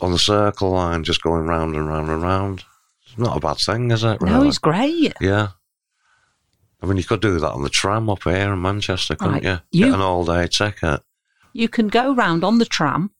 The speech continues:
Speaker 1: Well, you know, these roads are blocking off the lanes down through Stretford and Sale and, uh, Chester Road, still, uh, blocked off.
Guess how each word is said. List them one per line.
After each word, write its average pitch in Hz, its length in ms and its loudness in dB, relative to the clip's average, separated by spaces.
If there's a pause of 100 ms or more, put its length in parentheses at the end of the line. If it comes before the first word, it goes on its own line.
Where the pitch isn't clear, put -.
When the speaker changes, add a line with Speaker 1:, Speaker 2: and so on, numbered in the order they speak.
(220)
Speaker 1:
Well, 107 220 2
you 110 80 4
know, 95 180 2
these 98 260 0
roads 104 420 0
are - 40 0
blocking 87 400 -2
off 92 380 -2
the 82 100 2
lanes 92 500 0
down 85 340 -2
through 80 260 -2
Stretford - 600 -2
and 78 180 -4
Sale 85 560 0
and, 78 120 -4 (160)
uh, 78 280 0
Chester - 420 -2
Road, 85 520 2 (280)
still, 95 500 0 (120)
uh, 80 220 0
blocked - 440 -4
off. - 380 -6